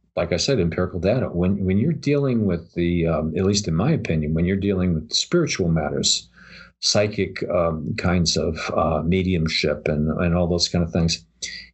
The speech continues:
you're in a whole different ballpark. You're in a whole different par-, uh, ballpark. You're, you're dealing with, um, I, I guess that's, you know, the, that extra, that extrasensory perception on things,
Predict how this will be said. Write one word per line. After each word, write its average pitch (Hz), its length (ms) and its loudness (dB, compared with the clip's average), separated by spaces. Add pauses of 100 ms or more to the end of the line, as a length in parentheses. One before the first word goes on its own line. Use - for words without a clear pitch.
you're 117 160 2
in 214 60 2
a 165 80 0
whole 139 180 0
different 139 320 -2
ballpark. 117 600 -2 (1080)
You're 90 140 0
in 107 80 0
a 101 60 2
whole 117 280 0
different 107 380 0
par-, 113 300 0
uh, 90 80 0
ballpark. 82 640 0
You're, 90 300 2
you're 92 180 2
dealing 92 480 2
with, 82 260 0
um, 82 380 0 (460)
I, 104 160 2 (220)
I 113 100 2
guess 113 260 0
that's, 113 400 -2
you 101 140 2
know, 95 80 2
the, 82 180 -2 (180)
that 92 180 -2
extra, 101 380 0 (260)
that - 220 0
extrasensory 107 840 0
perception - 600 0
on 82 200 2
things, - 460 -4